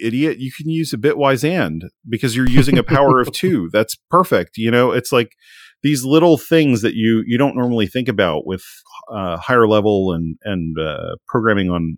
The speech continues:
Speaker 1: on more powerful computers.
Speaker 2: Uh, so break it down for us. Like, what can viewers expect to see on a standard evening of programming with Michael Kiermont?
Speaker 1: Um,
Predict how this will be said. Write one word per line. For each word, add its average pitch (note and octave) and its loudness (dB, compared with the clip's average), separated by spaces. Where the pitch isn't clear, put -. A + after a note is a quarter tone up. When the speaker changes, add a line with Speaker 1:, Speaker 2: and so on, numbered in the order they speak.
Speaker 1:
on F#2+ -4
more F#2 0
powerful F#2 2
computers. F2 -2
Speaker 2:
Uh, E3 4
so F#3+ -2
break G#3+ 2
it F3+ -4
down C#3+ 2
for A2 -4
us. G#2+ -4
Like, D3 0
what E3+ 2
can F#3+ 0
viewers D3+ 2
expect - -2
to B2 -4
see C#3 0
on A#2+ 4
a A2 2
standard A2+ 2
evening G#2 0
of G2+ 0
programming F#2+ 0
with A#2 -2
Michael G#2+ 0
Kiermont? G2 -2
Speaker 1:
Um, B2+ 2